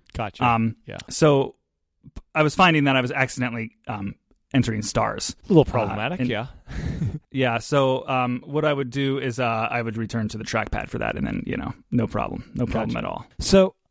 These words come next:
Speaker 1: when you're actually teaching in front of, uh, a class, a band, um,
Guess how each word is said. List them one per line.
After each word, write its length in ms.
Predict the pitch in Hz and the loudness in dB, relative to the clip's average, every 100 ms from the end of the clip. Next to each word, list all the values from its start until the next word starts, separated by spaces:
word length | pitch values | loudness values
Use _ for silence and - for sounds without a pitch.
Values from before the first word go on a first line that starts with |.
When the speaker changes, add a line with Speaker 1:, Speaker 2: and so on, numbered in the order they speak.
| - | 0
Speaker 1:
when 180 | 185 | 2
you're 420 | 247 240 220 208 165 | 4 2 0 -2 -6
actually 260 | 175 190 | -4 -2
teaching 440 | - 202 117 95 85 | 0 -2 -2 -6 -8
in 80 | 117 | -8
front 280 | 139 135 127 | -4 -4 -4
of, 160 | 127 | 0
uh, 340 | 127 123 123 120 | 2 4 4 2
a 40 | |
class, 460 | - 123 98 - - | 2 0 0 -6 -6
a 100 | 117 | -4
band, 560 | 117 107 90 92 - - - | -2 -2 -4 -8 -12 -12 -4
um, 440 | 107 101 95 90 | -2 0 -2 -4